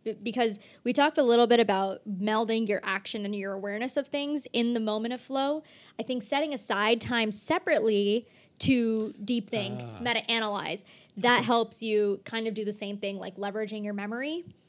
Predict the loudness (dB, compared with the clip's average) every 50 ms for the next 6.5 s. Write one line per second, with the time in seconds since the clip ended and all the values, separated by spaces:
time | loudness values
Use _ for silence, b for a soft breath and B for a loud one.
0 | b b b b b b b _ _ _ -2 0 0 2 2 2 2 2 2 2
1 | 0 0 0 0 2 2 2 2 2 2 2 2 0 -2 -2 -2 -2 -2 -2 -4
2 | -4 -4 -4 -4 -2 -2 0 0 2 4 4 4 4 2 0 -4 -6 -6 -6 -6
3 | -8 -8 -8 -8 -10 -10 -10 -10 -10 -8 -6 -4 -4 -2 -2 -4 -4 -4 -6 -6
4 | -4 -4 -6 -6 -6 -6 -4 -2 0 0 2 0 0 0 -2 -4 -4 -4 -4 -4
5 | -2 0 0 0 0 0 0 -2 -4 -4 -6 -4 -4 -4 -2 -2 -2 0 2 2
6 | 4 4 4 4 2 2 -2 -6 -10 -12